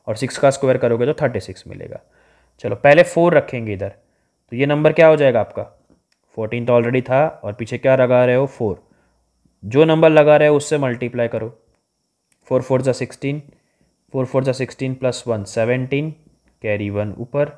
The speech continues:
फ़ोर वन जा फ़ोर प्लस वन फ़ाइव। तो यहाँ पे तो आंसर क्या मिला स्टूडेंट्स? फ़ाइव हंड्रेड सेवेंटी सिक्स, राइट?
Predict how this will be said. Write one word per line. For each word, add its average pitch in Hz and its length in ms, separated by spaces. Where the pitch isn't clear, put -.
फ़ोर 123 100
वन 123 140
जा 120 140
फ़ोर 147 240
प्लस 120 320
वन 120 160
फ़ाइव। 98 220
तो 120 40
यहाँ 127 140
पे 143 80
तो 147 100
आंसर 143 240
क्या 151 160
मिला 151 280
स्टूडेंट्स? 151 420
फ़ाइव 135 300
हंड्रेड 139 220
सेवेंटी 139 760
सिक्स, - 360
राइट? 160 280